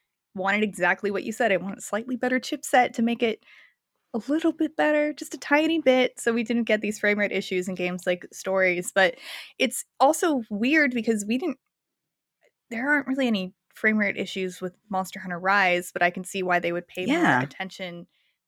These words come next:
Speaker 1: to that, because if there are frame rate issues in Rise, like, it would be unplayable,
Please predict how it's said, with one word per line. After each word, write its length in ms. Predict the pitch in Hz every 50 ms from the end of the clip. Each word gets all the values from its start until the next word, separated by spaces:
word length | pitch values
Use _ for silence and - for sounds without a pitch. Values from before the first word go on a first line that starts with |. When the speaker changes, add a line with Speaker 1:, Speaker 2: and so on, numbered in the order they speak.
| _ _
Speaker 1:
to 120 | - - 202
that, 380 | - 190 208 214 202 180 -
because 200 | - 196 185 185
if 120 | 190 185 -
there 180 | 202 214 226
are 40 | 254
frame 260 | 254 - 214 202 202
rate 140 | 214 208 -
issues 280 | - 190 - 185 180 175
in 100 | 175 170
Rise, 380 | 175 185 196 185 170 160 160
like, 100 | - 160
it 60 | 185 196
would 120 | 190 180
be 60 | 180
unplayable, 580 | 160 160 156 - 202 226 196 - - - -